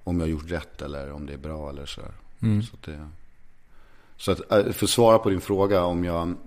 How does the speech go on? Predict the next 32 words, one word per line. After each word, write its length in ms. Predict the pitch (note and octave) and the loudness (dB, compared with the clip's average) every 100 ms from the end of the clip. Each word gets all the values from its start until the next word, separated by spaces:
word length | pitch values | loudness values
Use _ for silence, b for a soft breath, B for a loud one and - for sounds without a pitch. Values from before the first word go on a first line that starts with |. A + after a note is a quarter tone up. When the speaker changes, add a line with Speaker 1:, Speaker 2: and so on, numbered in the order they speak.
| - F2+ | -14 -6
Speaker 1:
om 160 | F2+ | -2
jag 120 | E2+ | -2
känt, 440 | - F2+ E2 D#2 E2+ | -2 -2 -2 -4 -4
eh, 260 | E2 E2 | -4 -4
mig, 320 | D#2+ E2+ E2 D2 | -4 -4 -6 -6
mi-, 340 | F2+ F2+ - | -4 -2 -4
mi-, 400 | F#2 G2 G2 - | -6 -2 -2 0
gjort 240 | F2+ F2 | -2 0
misslyckanden, 640 | G2+ F#2 - G#2+ F#2+ E2 D2+ | 0 0 0 0 0 -2 0
absolut. 600 | E2+ - - F#2 D#2+ - | -2 -4 -2 0 0 0
Jag 60 | E2+ | -2
har 40 | |
gjort 160 | E2+ - | -2 -4
det 60 | |
jättemycket. 720 | E2 D#2+ D#2 - F2+ - D2 B1+ - | -4 -4 -6 -6 -8 -8 -12 -14 -6
Men, 440 | F2 E2 E2 E2 | -4 -2 -4 -4
eh, 560 | D#2+ D#2 D2+ D2+ F#2 - | -6 -8 -10 -12 -8 0
jag 60 | |
har 60 | F#2+ | 2
också 180 | - G2 | 4 6
lärt 360 | G2+ G#2+ - | 8 8 6
mig 140 | F#2+ E2 | -2 -4
liksom 320 | D#2 - D2+ | -6 -10 -12
på 100 | - | -12
något 140 | D2+ | -12
vis 160 | D2+ - | -12 -14
att 100 | D2 | -14
man 320 | D2 D2 D2 - | -14 -14 -16 -16
kan 160 | D#2 | -14
gå 80 | D2 | -12
vidare. 340 | D2+ D2 D2+ D2 - - - - - | -12 -14 -14 -16 -20 -20 -20 -20 -18
Sådär. 160 | - | -18